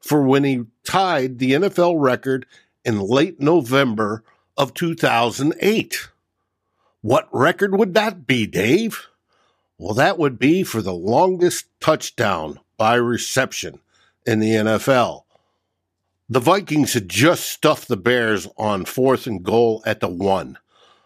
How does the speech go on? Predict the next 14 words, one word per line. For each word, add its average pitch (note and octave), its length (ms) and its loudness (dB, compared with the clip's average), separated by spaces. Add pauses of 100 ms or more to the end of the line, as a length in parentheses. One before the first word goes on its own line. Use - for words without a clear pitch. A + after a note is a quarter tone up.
(260)
on D#3+ 180 4
a D#3 60 0
play F#3 560 0
that B2 260 -4
could D3+ 160 0
have A#2+ 240 -2
given D#3+ 240 0
the C#3+ 80 2
Bears B2+ 540 -2
a G#2+ 160 -6
fourteen F3 920 0
to D3+ 80 2
three C#3+ 480 0
lead. B2+ 580 0